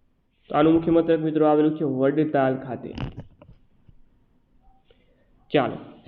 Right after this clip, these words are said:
સ્વામી સહજાનંદનું મૂળ નામ શું હતું? ઓકે,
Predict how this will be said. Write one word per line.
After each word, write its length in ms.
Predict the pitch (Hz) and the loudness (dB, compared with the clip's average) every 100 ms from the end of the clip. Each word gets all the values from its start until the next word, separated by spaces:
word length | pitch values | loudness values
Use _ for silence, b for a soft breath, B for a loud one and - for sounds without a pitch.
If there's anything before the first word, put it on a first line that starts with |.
| - | -2
સ્વામી 460 | 151 151 170 190 202 | 2 4 6 6 4
સહજાનંદનું 960 | 190 165 160 175 165 156 156 170 170 147 | 2 2 4 4 4 4 4 4 2 2
મૂળ 280 | 147 160 160 | 6 6 6
નામ 340 | 147 143 143 | 4 2 -2
શું 340 | 143 143 135 | -2 -2 0
હતું? 260 | 127 - 92 | -2 -6 -8
ઓકે, 260 | 127 156 | -8 -8